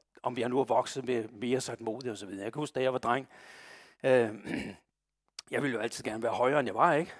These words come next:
Og jeg kan huske, som lille dreng, så målte jeg min egen højde altid i forhold til min mor og far. De havde sådan en skænk, og den har vel været sådan en meter fyrre høj eller sådan noget. Og jeg målte altid med, at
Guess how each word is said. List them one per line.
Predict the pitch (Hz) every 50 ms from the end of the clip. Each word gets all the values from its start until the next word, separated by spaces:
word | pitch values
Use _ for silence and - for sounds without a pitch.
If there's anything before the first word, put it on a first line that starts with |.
| - _ _
Og | - 156
jeg | 131 110
kan | 135 113
huske, | 135 170 - -
som | 120 - 135 120
lille | 117 156 196 220 190
dreng, | 139 135 147 156 147 - - - - - - - _ - -
så |
målte | 143 135 147 165 190 202 196
jeg | 185 160 139
min | 135 135 127 117 104 - _ _ _ _ _ _ _ _
egen | - - 135 165 196 185
højde | 139 135 147 160 165 165
altid | 131 147 - - 175
i | 160
forhold | - - 147 151 160 147
til | 156 147
min | - 143 139 143
mor | 143 143
og | 165 165
far. | 160 139 151
De | 156 175
havde | - 151
sådan | 160 - 185
en | 175
skænk, | - - - 220 233 190 - - - _ _ _ _ _ _ _ _ _ -
og | - 156
den | 160 156
har | 156 151
vel | 147 131 135
været | 135 151 180
sådan | 180 - 190 190 175 151 139 156 160
en | 147 143
meter | 147 185 202 190 156
fyrre | - - - 139 135 175 190
høj | 160 131 143 170 175
eller | 165 147
sådan | 131 - 151 127
noget. | 127 117 110 117 - _ _ _ - - - - - - _ _ _ _ _ _
Og | - 139
jeg | 139 143
målte | 160 190 233 220 170
altid | 170 185 175 - 185 180
med, | 165 160 160 170 180 175
at | - - - - - - _